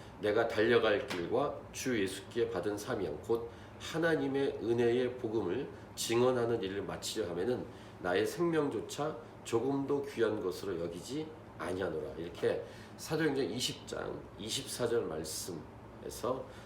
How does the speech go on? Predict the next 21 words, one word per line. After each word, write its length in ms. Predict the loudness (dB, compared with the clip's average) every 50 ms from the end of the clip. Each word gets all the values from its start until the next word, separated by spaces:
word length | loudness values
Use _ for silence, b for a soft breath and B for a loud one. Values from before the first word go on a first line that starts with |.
| B B
사도 360 | -12 -4 -4 -2 0 0 0
바울은 240 | 0 -2 -2 -2 -2
고백을 460 | -2 4 6 6 6 6 2 0 -4 -6 -10 -12 -14 -12 -8 -6
했습니다. 420 | -6 -4 -4 -4 -4 -4 -6 -6 -10 B B B B B B B B B B B B
이러한 420 | 6 8 10 12 12 10 8 6
바울이기 760 | 4 6 8 10 10 10 8 6 2 -2 -4 -2 -2 -2 2
때문에 520 | 2 2 4 4 4 2 2 2 0 -2 -4 -6 -10 -14 -14 -16 -16 -16 -16 -16 -16 -14 -12
자신이 540 | -8 -2 -2 0 0 0 0 0 0 0 0
당한 400 | 0 0 2 4 4 4 4 2
일, 180 | 0 0 0 -2 -8 -12 -14 -6
곧 220 | -4 -4 -4 -4 -8
감옥에 540 | -10 0 4 4 6 6 4 4 4 2 2
들어간 440 | 2 4 4 4 6 4 2 2 0
사건으로 600 | -2 -6 -8 -10 -8 -4 -2 0 0 2 0 0
인해서 600 | 0 0 0 -2 -2 -2 0 0 0 0 0 -4 B B B B B B B B B B
그것이 580 | -4 0 4 4 4 4 4 4 2 2 2 0 B B B B -12 0 6
복음 360 | 8 8 8 8 4 4 4
전파의 640 | 4 4 4 2 -2 -2 -2 0 2 2 0 0 -2
진전이 600 | 0 0 2 2 4 4 4 4 4 4 2 0
되었다라는 1300 | 0 2 4 4 4 4 2 0 -2 -2 -2 -4 -8 -12 -14 -14 -14 -14 -14 -8 -2 -2 0 2 2 2
것을 400 | 2 0 -2 -2 -2 0 0 0